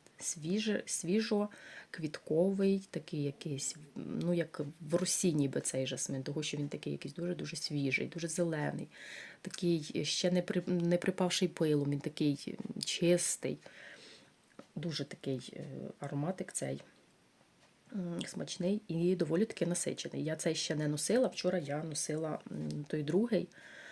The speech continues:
Е, цей буду наступним тестувати. На старті жасмин,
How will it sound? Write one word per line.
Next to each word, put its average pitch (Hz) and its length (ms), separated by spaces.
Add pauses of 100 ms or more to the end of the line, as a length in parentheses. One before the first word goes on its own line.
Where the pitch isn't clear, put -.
(400)
Е, 151 200
цей 196 440 (100)
буду 170 480
наступним 151 600 (340)
тестувати. 175 600 (960)
На 196 100
старті 156 360
жасмин, 220 440